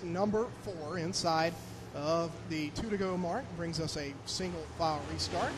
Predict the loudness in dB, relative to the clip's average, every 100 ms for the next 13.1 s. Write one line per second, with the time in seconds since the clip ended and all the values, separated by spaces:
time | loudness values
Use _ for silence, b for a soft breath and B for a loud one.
0 | -2 0 0 0 -2 -2 2 2 2 0
1 | 0 2 2 2 0 0 -2 2 0 2
2 | 2 2 0 2 2 4 2 4 6 8
3 | 6 4 0 2 4 4 6 4 6 6
4 | 6 4 4 4 8 8 8 6 4 6
5 | 8 8 10 10 8 6 6 6 8 6
6 | 6 4 6 8 6 6 -2 -2 6 10
7 | 10 10 8 8 6 8 8 8 8 6
8 | 6 8 8 6 6 12 12 12 8 4
9 | 4 4 4 4 6 8 10 8 8 6
10 | 6 6 8 8 8 6 6 6 8 8
11 | 8 6 8 10 10 10 10 8 4 2
12 | 2 2 4 6 6 6 6 6 6 2